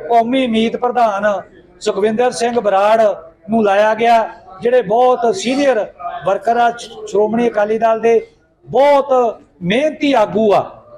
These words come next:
ਵਿਧਾਨ ਸਭਾ ਹਲਕਾ ਮੋਗੇ ਦੇ ਵਿੱਚ ਬਹੁਤ ਮਿਹਨਤ ਕਰਦੇ ਆ। ਉਹਨਾਂ ਨੂੰ ਵੀ ਜਿਹੜਾ ਹੈਗਾ ਕੌਮੀ ਮੀਤ ਪ੍ਰਧਾਨ ਪਾਰਟੀ ਪ੍ਰਧਾਨ ਸਾਹਿਬ ਸੁਖਬੀਰ ਸਿੰਘ ਜੀ ਬਾਦਲ ਸਾਹਿਬ ਵੱਲੋਂ ਲਾਇਆ ਗਿਆ ਤੇ ਚਾਰ ਜਿਹੜੇ ਆ ਦਿਹਾਤੀ ਵਿਧਾਨ ਸਭਾ ਹਲਕਾ ਮੋਗੇ ਦੇ ਚਾਰ ਦਿਹਾਤੀ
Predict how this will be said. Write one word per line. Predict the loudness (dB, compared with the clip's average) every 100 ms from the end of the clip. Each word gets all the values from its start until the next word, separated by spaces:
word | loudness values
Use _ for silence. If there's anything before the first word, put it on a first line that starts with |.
| -4
ਵਿਧਾਨ | -2 -2 -2
ਸਭਾ | -2 0 0
ਹਲਕਾ | -2 -2 0
ਮੋਗੇ | -2 0 0
ਦੇ | 2
ਵਿੱਚ | 0 0
ਬਹੁਤ | -2 -2
ਮਿਹਨਤ | -2 -4 -2
ਕਰਦੇ | -2 -2 2 2
ਆ। | 2 -2 -20 -4
ਉਹਨਾਂ | -2 0 0
ਨੂੰ | -2 -2
ਵੀ | -2 -4 _ _ -16 -2
ਜਿਹੜਾ | 0 2
ਹੈਗਾ | 0 0 -2 -2
ਕੌਮੀ | -4 -2 -2 -4
ਮੀਤ | -4 -2
ਪ੍ਰਧਾਨ | -2 -2 -2 -4 -10 -16 _ _
ਪਾਰਟੀ | -2 0 -2
ਪ੍ਰਧਾਨ | -2 -2 -2
ਸਾਹਿਬ | -2 -2
ਸੁਖਬੀਰ | -2 -2 -2
ਸਿੰਘ | -2 -4
ਜੀ | -2
ਬਾਦਲ | 0 -2 0
ਸਾਹਿਬ | -2 -2
ਵੱਲੋਂ | -2 0
ਲਾਇਆ | 2 0
ਗਿਆ | 2 0 0 -6 -20 -20 0
ਤੇ | 0
ਚਾਰ | 2 2 4 4 0 -2 -20 -20 -4
ਜਿਹੜੇ | 0 2
ਆ | 2
ਦਿਹਾਤੀ | 0 0 0 -2 -4 -2 -4 -10 _ _ _
ਵਿਧਾਨ | -2 -2 -2
ਸਭਾ | -2 2 2
ਹਲਕਾ | 2 0
ਮੋਗੇ | 0 0 2 0
ਦੇ | 0
ਚਾਰ | 0 -2 0
ਦਿਹਾਤੀ | -2 -2 -4 -4 -4